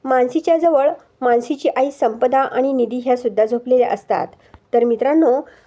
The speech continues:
आता मानसी ही तेजसच्या प्रेमामध्ये पडणार का, हे बघण्यासाठी आपल्या साई मराठी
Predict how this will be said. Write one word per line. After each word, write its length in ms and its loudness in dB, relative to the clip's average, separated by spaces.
आता 240 0
मानसी 420 2
ही 160 4
तेजसच्या 560 0
प्रेमामध्ये 540 0
पडणार 380 0
का, 300 -4
हे 100 4
बघण्यासाठी 600 0
आपल्या 500 -2
साई 260 2
मराठी 680 0